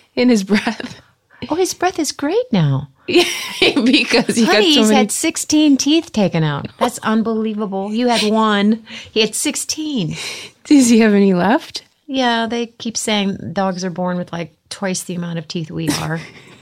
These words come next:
Speaker 2: But he eats acorns, rocks. It's like
Speaker 1: I was gonna be a veterinarian for a while
Speaker 2: You would have
Speaker 1: there.
Speaker 2: been a great veterinarian.
Speaker 1: Yeah, but I, would I have?
Speaker 2: Yes,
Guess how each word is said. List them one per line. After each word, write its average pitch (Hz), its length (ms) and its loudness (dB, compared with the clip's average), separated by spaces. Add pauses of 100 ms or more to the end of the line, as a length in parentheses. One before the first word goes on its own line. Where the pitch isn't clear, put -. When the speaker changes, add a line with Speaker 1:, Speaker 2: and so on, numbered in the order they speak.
(320)
Speaker 2:
But 233 140 2
he 220 140 -4
eats 208 340 -6
acorns, 254 800 -4
rocks. 202 880 -10 (360)
It's 359 200 -2
like 156 340 -8 (1300)
Speaker 1:
I 208 80 -2
was 220 100 -2
gonna 254 140 0
be 233 120 4
a 226 40 4
veterinarian 208 680 2
for 175 120 -6
a 170 80 -2
while 170 220 0
Speaker 2:
You 208 60 0
would 214 80 2
have 175 100 0
Speaker 1:
there. 190 80 2
Speaker 2:
been 185 80 2
a - 20 -4
great 175 320 -4
veterinarian. 160 800 -6 (460)
Speaker 1:
Yeah, 285 380 0
but 226 220 0
I, 262 200 0
would 220 220 4
I 226 100 4
have? 233 280 0 (880)
Speaker 2:
Yes, 240 640 -6